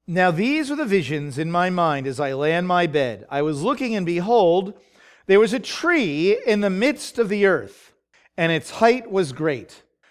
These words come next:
The tree grew large and became strong, and its height reached to the sky, and it was visible to the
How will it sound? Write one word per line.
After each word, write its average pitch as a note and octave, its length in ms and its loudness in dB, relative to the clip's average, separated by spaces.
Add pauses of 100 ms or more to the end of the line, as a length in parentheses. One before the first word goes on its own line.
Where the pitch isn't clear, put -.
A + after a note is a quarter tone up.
(140)
The G#3+ 100 -4
tree D#4+ 500 -2
grew F#3 320 -2
large F#3 1000 4 (380)
and - 120 -6
became F#3 340 -6
strong, F3 840 0 (580)
and G#3 140 4
its G#3 180 -2
height D4+ 340 0
reached E4 540 -8
to D4+ 100 -2
the C#4 100 -2
sky, D3 640 -2 (440)
and G#3 140 4
it G#3 80 2
was F3 260 2
visible G#3 920 2 (220)
to G3 120 -4
the E3+ 220 -2